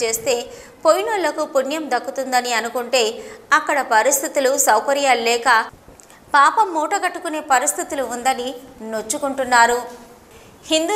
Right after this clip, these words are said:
శ్మశాన వాటికకు స్థలం కేటాయించాలని, ఉన్న శ్మశాన వాటికలో సౌకర్యాలు కల్పించాలని హిందూ సంఘాలు పదిహేను రోజులుగా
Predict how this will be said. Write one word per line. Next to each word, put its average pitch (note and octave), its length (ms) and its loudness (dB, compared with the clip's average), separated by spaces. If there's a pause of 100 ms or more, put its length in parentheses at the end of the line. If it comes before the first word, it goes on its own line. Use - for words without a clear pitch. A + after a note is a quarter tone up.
శ్మశాన C4+ 460 0
వాటికకు B3+ 440 0 (100)
స్థలం B3+ 380 -4
కేటాయించాలని, A#3 800 -4 (440)
ఉన్న C4 160 -2 (120)
శ్మశాన F4+ 460 0
వాటికలో D#4 400 2 (100)
సౌకర్యాలు C4+ 600 2
కల్పించాలని A#3 720 -2 (440)
హిందూ D#4+ 240 0 (100)
సంఘాలు C4+ 360 2 (180)
పదిహేను B3 420 0
రోజులుగా A#3+ 380 2